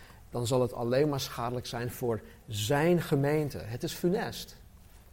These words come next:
Het is als, als kanker in een lichaam dat onbehandeld blijft.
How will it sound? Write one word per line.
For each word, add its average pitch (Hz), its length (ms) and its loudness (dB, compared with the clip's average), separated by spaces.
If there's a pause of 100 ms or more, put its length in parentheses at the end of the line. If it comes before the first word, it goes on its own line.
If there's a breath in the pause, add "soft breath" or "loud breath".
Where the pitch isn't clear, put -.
(1120 soft breath)
Het 143 180 4
is 175 120 8
als, 175 340 8 (300 loud breath)
als - 200 2 (240)
kanker 214 580 6
in 180 120 6
een 151 220 6
lichaam 165 640 6 (540 loud breath)
dat 139 380 6 (160)
onbehandeld 156 840 6
blijft. - 680 -6